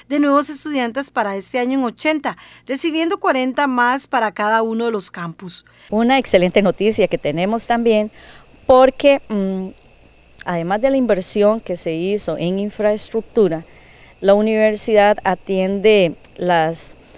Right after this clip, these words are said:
Speaker 2: solicitudes que hace la comunidad. En los últimos años se hace u-, una demanda de mayor cupos en las carreras y sobre todo en las áreas de stem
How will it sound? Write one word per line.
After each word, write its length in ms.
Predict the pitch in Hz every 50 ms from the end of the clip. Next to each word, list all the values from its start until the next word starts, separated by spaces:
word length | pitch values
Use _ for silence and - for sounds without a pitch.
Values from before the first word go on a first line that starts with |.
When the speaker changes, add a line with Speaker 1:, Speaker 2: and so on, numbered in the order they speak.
| - - - -
Speaker 2:
solicitudes 840 | - - 247 240 226 220 - 220 190 - 311 330 311 233 190 165 -
que 140 | - 180 160
hace 300 | 160 175 180 - 226 220
la 100 | 214 214
comunidad. 680 | - 202 165 165 156 151 147 143 139 139 139 139 135 - - - - - - - - -
En 80 | 180
los 120 | 185 170 196
últimos 460 | 190 - - 208 220 233 247 233 -
años 300 | 240 220 214 214 226 220
se 200 | - 208 180 175
hace 520 | 170 170 175 175 - - 214 214 208 208
u-, 240 | 190 175 165 170 180 - - - - - 185
una 240 | 180 190 208 220 240
demanda 540 | 226 214 214 208 196 185 185 196 202 226 240 - - - - - _ -
de 160 | 175 180 175
mayor 460 | 165 165 160 156 160 175 185 208 208
cupos 760 | - - - 247 262 247 - 277 277 269 - - - - - - - - - - 185 170 165
en 160 | - 185 180 160
las 160 | 156 156 -
carreras 600 | - 151 143 156 196 220 240 247 262 247 - - - - - - - -
y 60 | -
sobre 300 | 202 - 208 180 190 190
todo 360 | - - 226 240 254 269 269 -
en 240 | 226 208 202 196 185
las 200 | 180 180 - - -
áreas 260 | 190 190 220 233 208
de 80 | 180
stem 440 | 175 - - - 233 226 208 165 147